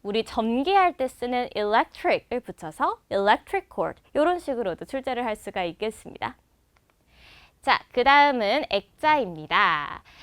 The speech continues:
저희 액자는 frame이라고 부르죠. 그래서 우리 뭐 촬영할 때도 몇 프레임 하는 거 많이 들어보셨죠?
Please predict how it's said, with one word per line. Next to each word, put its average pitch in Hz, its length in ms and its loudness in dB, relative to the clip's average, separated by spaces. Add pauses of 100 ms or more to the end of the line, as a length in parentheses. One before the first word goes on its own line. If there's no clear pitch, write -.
(100)
저희 220 280 0
액자는 330 720 0
frame이라고 214 1000 0
부르죠. 214 360 -8 (240)
그래서 208 380 -2
우리 202 360 -2
뭐 175 140 -2
촬영할 370 640 2
때도 196 540 -2 (180)
몇 208 220 -2
프레임 339 500 0
하는 311 300 0
거 269 100 2
많이 180 180 2
들어보셨죠? 220 1000 -2